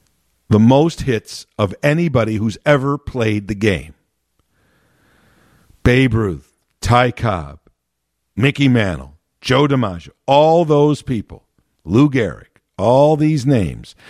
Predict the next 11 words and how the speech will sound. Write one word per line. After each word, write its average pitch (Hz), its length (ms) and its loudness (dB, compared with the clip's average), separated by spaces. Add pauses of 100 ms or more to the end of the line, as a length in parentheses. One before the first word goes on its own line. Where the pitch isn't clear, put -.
(240)
that 85 220 -2
you 120 120 4
keep 151 320 0
hearing 139 360 2
about. 85 380 -16 (1120)
And 82 160 -2
Pete 175 300 0
Rose, 95 640 -4 (1160)
during 107 240 2
my 127 160 4
lifetime, 135 640 -2